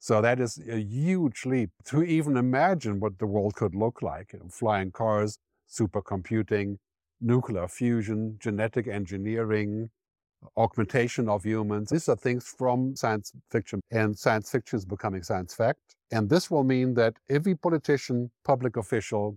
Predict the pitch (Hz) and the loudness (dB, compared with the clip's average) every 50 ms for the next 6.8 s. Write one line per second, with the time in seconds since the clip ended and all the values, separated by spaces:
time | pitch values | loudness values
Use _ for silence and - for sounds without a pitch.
0 | - _ - - - 143 131 117 110 107 101 101 101 101 104 107 - _ - 117 | -12 _ -18 -6 0 2 2 4 4 4 4 4 4 2 0 -2 -4 _ -4 0
1 | 117 123 131 - - - - 139 117 104 117 110 - - 123 113 113 113 - - | 2 2 2 2 -2 -2 -2 0 0 2 -2 -2 0 0 2 2 2 0 -2 -4
2 | 110 98 107 120 - - 131 123 120 104 104 95 104 - - 120 110 104 104 104 | -4 -4 -4 -6 -8 -6 -4 -4 -2 -2 -2 -4 -4 -2 -2 -2 -2 0 -2 -4
3 | 98 95 95 - - - 113 101 85 85 98 101 - - 110 - 123 113 107 - | -4 -6 -8 -8 -6 -6 -6 -4 -4 -8 -12 -10 -4 -4 0 2 4 2 2 0
4 | - - 120 110 - - - 135 139 147 - - - 131 117 113 104 104 95 - | -6 -10 -10 -10 -10 -6 -2 0 0 0 0 -2 -4 -2 0 0 0 -2 -4 -2
5 | - 131 120 113 117 101 95 95 101 101 101 - - - 104 98 92 87 87 82 | 0 -2 0 0 -2 -2 0 0 -2 -2 -4 -6 -6 -6 -6 -6 -8 -10 -12 -12
6 | - - 165 156 120 90 85 78 - _ _ - - - - | -2 2 2 2 2 0 -2 -8 -16 _ _ -20 -20 -20 -20